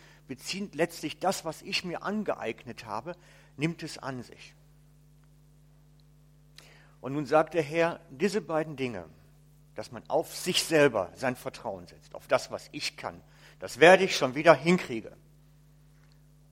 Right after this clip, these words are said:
Oder halt auf andere Menschen so massiv das Vertrauen setzt, dass er das unter einen Fluch stellt.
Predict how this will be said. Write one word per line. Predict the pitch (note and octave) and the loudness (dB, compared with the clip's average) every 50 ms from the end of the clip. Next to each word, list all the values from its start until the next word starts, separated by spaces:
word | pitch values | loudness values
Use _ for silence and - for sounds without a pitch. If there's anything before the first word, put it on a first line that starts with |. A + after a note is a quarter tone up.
| - - - - - | -20 -20 -20 -20 -20
Oder | - - B2+ B2+ B2+ B2 | -14 -12 -10 -10 -10 -4
halt | C3 C3 C3 C3 - | 0 -2 -2 -2 -2
auf | A#2+ - - | -12 -12 -10
andere | - C#3 C3+ C3 B2+ A#2+ | -12 -10 -10 -10 -8 -8
Menschen | A#2 G#2+ G2 F#2 - - - - - - - - - - - - - - - | -8 -8 -10 -10 -14 -18 -20 -20 -20 -20 -20 -20 -20 -20 -20 -20 -20 -20 -18
so | - A#2+ A2+ | -14 -12 -10
massiv | A2+ A#2 B2+ C3+ - - - C#3+ C3 A#2 - - - | -8 -8 -8 -10 -10 -14 -12 -12 -14 -14 -16 -18 -16
das | - A#2+ - | -16 -16 -16
Vertrauen | - - - - - - G#2+ G#2+ G#2 G#2 | -14 -18 -18 -16 -14 -12 -12 -12 -12 -14
setzt, | - F#2 - - - - - - - - - - - - - - - - - - - - - | -16 -18 -20 -20 -20 -20 -20 -20 -20 -20 -20 -20 -20 -20 -20 -20 -20 -20 -20 -20 -20 -18 -14
dass | - G#2+ - | -14 -12 -12
er | D#2 F2+ | -10 -6
das | G#2+ A2+ A#2 - | -6 -6 -6 -6
unter | - A#2+ A#2 - B2+ - | -10 -10 -12 -12 -12 -8
einen | - G#2+ G#2+ G#2+ G#2 G2+ - - - - | -6 -6 -6 -8 -10 -16 -20 -20 -20 -20
Fluch | - - - - A#2+ A2+ A2 - - - - - - | -20 -20 -16 -14 -12 -14 -14 -16 -20 -20 -20 -20 -20
stellt. | - - - G2+ F2 E2 - - | -18 -16 -14 -14 -16 -16 -16 -20